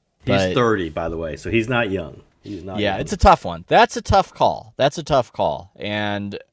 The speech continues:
Speaker 2: on the fence, probably hold off on it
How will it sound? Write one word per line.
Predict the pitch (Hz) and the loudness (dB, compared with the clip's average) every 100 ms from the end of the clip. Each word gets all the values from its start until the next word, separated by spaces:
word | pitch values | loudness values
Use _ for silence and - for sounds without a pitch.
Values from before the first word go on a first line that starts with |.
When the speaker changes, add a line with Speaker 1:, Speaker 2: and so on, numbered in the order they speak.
| _ _ _ _ _ - | _ _ _ _ _ -8
Speaker 2:
on | 147 160 | -4 -4
the | 147 | -6
fence, | - 156 151 151 - - - _ _ _ _ | -2 0 0 -2 -8 -16 -16 _ _ _ _
probably | - - - 165 170 175 175 165 170 | -20 -20 -10 0 6 6 6 2 0
hold | 143 135 113 | 2 2 4
off | 95 87 87 | 4 2 -2
on | 78 62 | -10 -12
it | 50 | -18